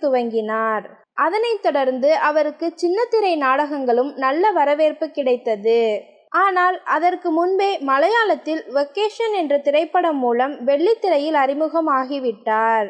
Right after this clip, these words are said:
இந்த திரைப்படம் ஓரளவு வரவேற்பை பெற்றுக் கொடுத்தது. தமிழில் ரெண்டாயிரத்தி ஏழாம் ஆண்டு தண்டாயுதபாணி என்கின்ற படத்தில் நடித்தார். அந்த திரைப்படம் அவ்வளவாக வரவேற்பை பெறவில்லை என்றாலும்,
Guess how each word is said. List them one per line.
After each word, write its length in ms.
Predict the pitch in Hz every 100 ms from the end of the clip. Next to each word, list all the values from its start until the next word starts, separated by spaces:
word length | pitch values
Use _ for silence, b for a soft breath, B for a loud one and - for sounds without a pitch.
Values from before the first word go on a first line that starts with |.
| - -
இந்த 360 | 359 392 381
திரைப்படம் 680 | - 370 427 440 392 370 311
ஓரளவு 600 | 311 349 403 403 392 427
வரவேற்பை 580 | 381 285 320 381 - 381
பெற்றுக் 400 | - 285 - 330
கொடுத்தது. 840 | 262 240 233 220 202 233 240 214 180 - _
தமிழில் 560 | - 320 381 440 415 403 -
ரெண்டாயிரத்தி 640 | 285 302 403 440 415 359
ஏழாம் 560 | 294 285 320 381 359 285
ஆண்டு 400 | 254 226 277 226
தண்டாயுதபாணி 1040 | 269 285 359 427 427 403 320 302 294 320
என்கின்ற 460 | 320 277 277 262 262
படத்தில் 540 | 247 262 285 285 302
நடித்தார். 840 | 294 247 226 214 226 226 226 202 - _ _
அந்த 280 | 302 349 349
திரைப்படம் 680 | 359 359 440 440 359 359 349
அவ்வளவாக 680 | 262 311 403 415 349 339
வரவேற்பை 640 | 339 262 311 370 370 370 359
பெறவில்லை 960 | 294 262 262 262 233 240 254 233 -
என்றாலும், 800 | - 277 285 285 294 285 415 320